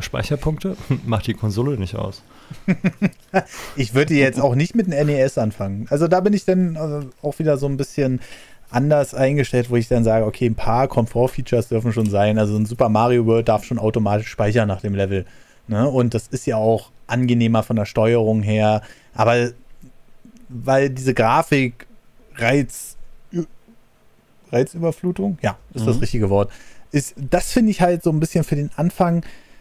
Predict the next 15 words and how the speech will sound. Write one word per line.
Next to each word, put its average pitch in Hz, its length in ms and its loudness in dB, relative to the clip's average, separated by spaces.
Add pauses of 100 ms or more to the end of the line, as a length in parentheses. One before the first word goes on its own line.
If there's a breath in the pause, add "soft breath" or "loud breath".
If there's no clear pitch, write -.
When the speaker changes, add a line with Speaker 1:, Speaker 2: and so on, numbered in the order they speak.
(540 loud breath)
Speaker 2:
ah, 151 280 2
weiß 151 220 2
ich 120 80 0
nicht. 110 180 2
Kann 175 180 0
man 233 120 4
natürlich 190 340 2
machen, 190 520 2
aber 120 220 -2
Speaker 1:
Aber 98 60 0
die 95 120 -2
lernen's 110 340 -2
doch 104 220 -4
jetzt 92 200 -8
so. 92 260 -8